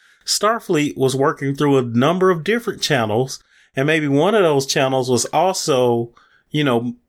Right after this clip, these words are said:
mending a stressed relationship with another species.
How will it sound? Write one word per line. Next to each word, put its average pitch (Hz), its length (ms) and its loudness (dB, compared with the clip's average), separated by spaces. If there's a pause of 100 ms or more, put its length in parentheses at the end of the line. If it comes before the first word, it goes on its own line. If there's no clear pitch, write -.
(140)
mending 156 840 0 (140)
a 123 420 0 (160)
stressed - 560 -4
relationship 135 680 -2
with 120 140 -2
another 120 300 0
species. 113 800 -4